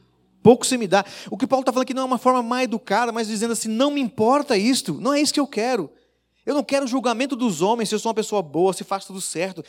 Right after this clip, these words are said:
Se vocês estão me julgando num tribunal humano, olha, se vocês estão criando tribunal humano pra julgar aquilo que vocês concordam ou não, não tem sentido algum. Isso só vai trazer a vocês frustrações."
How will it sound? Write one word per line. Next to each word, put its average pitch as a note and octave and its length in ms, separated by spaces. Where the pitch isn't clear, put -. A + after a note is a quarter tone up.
Se - 160
vocês C4 300
estão D4 140
me C4+ 80
julgando G3+ 400
num F#3+ 100
tribunal F#3 500
humano, F3 380
olha, A#3+ 220
se A#3+ 100
vocês G#3+ 240
estão B3+ 140
criando B3 320
tribunal A3+ 500
humano G#3+ 360
pra A3 160
julgar G3+ 280
aquilo C4 320
que B3+ 80
vocês A3+ 240
concordam A3+ 560
ou F3+ 80
não, F#3 380
não E3 80
tem G3+ 140
sentido F#3 720
algum. D3+ 580
Isso F3+ 200
só F3 220
vai D#3 320
trazer F3+ 340
a G#3 40
vocês - 480
frustrações." G3 840